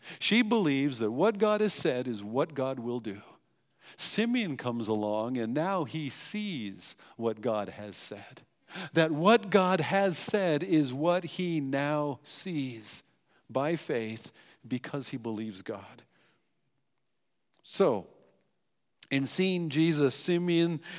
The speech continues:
has seen God's salvation. Look at his words again, verse twenty-nine.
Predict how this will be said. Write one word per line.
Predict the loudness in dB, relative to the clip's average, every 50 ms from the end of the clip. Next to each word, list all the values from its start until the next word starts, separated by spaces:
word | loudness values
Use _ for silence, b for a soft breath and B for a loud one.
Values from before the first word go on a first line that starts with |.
| B
has | B 2 4 4 4 2 2
seen | 0 -2 -2 -2 -2 -2 -2 -2 -2 -4 -8 -10 -12 -14 -16 _ _ _ _ _ _ _ _ _ _ _ _ _ -6 -2
God's | 0 2 2 0 0 -2
salvation. | -2 -2 -2 -2 -2 -2 0 0 0 0 -2 -2 -2
Look | -2 0 0
at | 0
his | -2 0
words | 0 0 0 0 0
again, | 0 0 0 0 0
verse | 2 0 0 0
twenty-nine. | 0 -2 -2 0 2 2 4 4 4 2 2 0